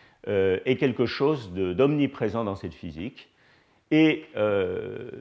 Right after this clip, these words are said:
certains oxydes sont isolants de Mott, certains oxydes sont métalliques, d'autres ont la chance, ou le malheur, je ne sais pas, de se trouver juste sur la frontière de cette instabilité. C'est une petite minorité qui ont cette propriété-là. La plupart sont loin dans la phase métallique ou loin dans la phase isolante. Certains,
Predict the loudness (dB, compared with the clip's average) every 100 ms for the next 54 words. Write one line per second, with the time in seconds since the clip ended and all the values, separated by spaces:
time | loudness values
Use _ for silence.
0 | -2 0 4 6 6 6 2 -2 -4 0
1 | 4 4 4 2 2 0 -2 0 2 0
2 | 0 -6 -4 -2 4 4 4 0 -10 -20
3 | _ _ _ -20 -20 _ 8 12 12 10
4 | -2 -4 0 4 4 4 2 0 -2 -8
5 | -12 -6 -4 0 0 0 -2 -4 -4 0
6 | 0 0 -6 -6 -2 0 2 -2 0 4
7 | 6 4 0 -4 0 2 2 0 -2 -2
8 | 0 0 0 -2 -4 -6 -6 -14 _ _
9 | _ _ _ _ _ -20 -20 -10 -8 -2
10 | -2 2 2 2 0 4 6 6 6 4
11 | 2 2 -8 _ -6 -4 -4 -6 -2 -4
12 | -2 -4 -2 -2 -2 -6 -6 0 2 2
13 | 0 -6 -2 -2 -2 -4 -6 -6 -6 -4
14 | -4 -6 -6 -2 -2 0 -2 -2 -2 -2
15 | -2 -2 -4 0 0 0 2 2 2